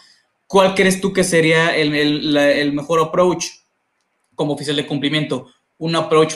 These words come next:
punitivo? O sea, de, de decir, a ver, vamos a, a buscar a estas personas y hay que, eh, que hacerles, imponerles algún castigo,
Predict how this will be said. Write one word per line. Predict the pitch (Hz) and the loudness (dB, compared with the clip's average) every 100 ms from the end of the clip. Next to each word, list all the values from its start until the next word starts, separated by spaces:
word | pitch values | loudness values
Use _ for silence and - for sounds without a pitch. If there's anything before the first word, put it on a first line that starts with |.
| - | -4
punitivo? | 143 139 131 185 196 220 | 0 0 0 0 4 4
O | 190 | 4
sea, | 156 151 139 131 | 0 2 2 0
de, | - 127 127 | -2 -2 0
de | 127 | -2
decir, | 123 151 156 147 - _ | -2 0 0 -2 -8 _
a | - | 0
ver, | 143 147 | 2 4
vamos | 151 170 | 2 2
a, | 156 131 | 2 2
a | |
buscar | 131 127 151 | 0 -2 0
a | 147 | 0
estas | 156 | -2
personas | 135 135 160 175 - | -6 -4 -4 -4 -4
y | 147 | 0
hay | 139 139 | 2 2
que, | 151 139 | 2 2
eh, | 135 113 110 80 - _ - - _ 123 - - | 0 -8 -12 -14 -20 _ -18 -18 _ -20 -18 -6
que | |
hacerles, | 139 147 143 143 135 135 | -4 -2 0 0 0 -4
imponerles | 131 131 139 147 143 | -6 -2 -2 -2 -4
algún | 131 147 | -4 -4
castigo, | 147 131 - 170 170 233 269 | -4 -6 -2 0 4 2 2